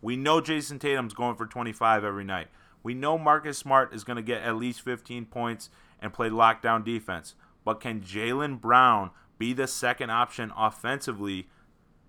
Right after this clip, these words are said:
that he has been against a stout defensive team in the Warriors?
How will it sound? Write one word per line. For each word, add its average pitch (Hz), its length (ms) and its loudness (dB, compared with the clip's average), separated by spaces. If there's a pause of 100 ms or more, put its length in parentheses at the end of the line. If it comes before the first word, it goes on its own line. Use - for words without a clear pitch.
(140)
that 113 160 0
he 104 80 -4
has 139 360 2
been 98 460 -8 (880)
against 113 580 -4
a 107 100 -2
stout 123 640 2
defensive 127 560 -8
team 113 380 -8
in 123 120 -10
the 123 80 -4
Warriors? 160 800 2